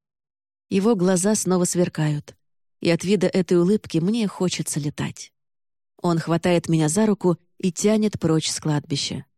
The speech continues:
Корзины с цветами и зонтик остаются позади. Мы вместе бежим к коттеджу. Время от времени я протягиваю руку к очередному дереву,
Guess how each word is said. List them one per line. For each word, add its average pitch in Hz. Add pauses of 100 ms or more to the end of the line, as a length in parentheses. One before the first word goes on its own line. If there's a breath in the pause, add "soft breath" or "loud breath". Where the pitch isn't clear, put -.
(540)
Корзины 202
с -
цветами 202
и 170
зонтик 185
остаются 180
позади. 156 (600)
Мы 170
вместе 180
бежим 165
к -
коттеджу. 143 (680)
Время 170
от -
времени 175
я 160
протягиваю 170
руку 190
к -
очередному 175
дереву, 180